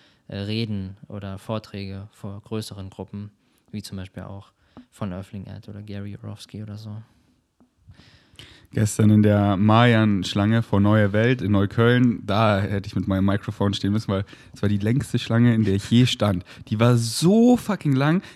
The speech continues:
Speaker 2: die ging halt auch immer so kreuz und quer, dass sie gar nicht so, die wirkte übelst lang, aber in Wirklichkeit war sie übelst, übelst lang. Crazy. Ähm, ja, ich fühl's voll, deswegen mache ich auch genau, was ich mache. Ähm,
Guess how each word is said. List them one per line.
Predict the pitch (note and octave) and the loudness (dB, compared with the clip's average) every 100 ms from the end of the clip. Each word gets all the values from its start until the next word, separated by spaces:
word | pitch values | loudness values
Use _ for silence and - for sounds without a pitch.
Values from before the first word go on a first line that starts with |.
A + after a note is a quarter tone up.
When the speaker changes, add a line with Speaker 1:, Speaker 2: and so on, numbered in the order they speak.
| - | -8
Speaker 2:
die | A#2+ | 0
ging | F3 | 2
halt | E3 C#3+ | 4 2
auch | D#3+ | 4
immer | D#3 | 4
so | C#3 C3+ - _ | 2 -2 -6 _
kreuz | - E3 F#3 | -2 0 2
und | C#3 | 0
quer, | A#2+ D3+ C#3+ | 0 0 0
dass | C3+ | -2
sie | C3+ C3+ C3 G#2+ _ - | 2 4 4 0 _ -4
gar | C3 | 0
nicht | C#3+ C3 | 2 0
so, | - D3+ F3 F3 G#2+ | 0 4 4 4 0
die | A2+ C3 | -2 0
wirkte | E3 - | 0 2
übelst | E3+ B2 | 4 4
lang, | A2+ A#2 | 2 2
aber | A2+ | 4
in | A2 | 4
Wirklichkeit | C#3 C#3 - A2+ | 2 -2 -4 -2
war | A2+ | -2
sie | A2+ _ | -4 _
übelst, | C4 C#4+ E3+ C3 G#2+ | 2 6 6 4 -2
übelst | F#2+ - F2+ | -8 -10 -16
lang. | G2 | -16
Crazy. | - - C#3 C#3+ G#2 A2+ D3+ - - - - - - - _ | -10 0 4 4 2 -2 -4 -10 -18 -20 -20 -20 -20 -20 _
Ähm, | A2+ A#2 A#2 A#2 A2+ A#2 B2 _ - | 2 4 6 6 4 0 -6 _ -2
ja, | B2 | 2
ich | C3+ - | 2 4
fühl's | E3 D3 | 2 2
voll, | E3 E3 | 2 4
deswegen | A#2 C#3 C3+ | 4 4 4
mache | C3 | 4
ich | B2 | 2
auch | A#2+ | 0
genau, | B2 B2 | 2 4
was | A#2 | 4
ich | A2+ C3+ | 2 2
mache. | A2 G#2 A#2+ D#3 _ - - - _ - | 2 2 0 0 _ -20 -20 -20 _ -2
Ähm, | A2 A2 A2 A2 A2+ | 4 6 8 8 6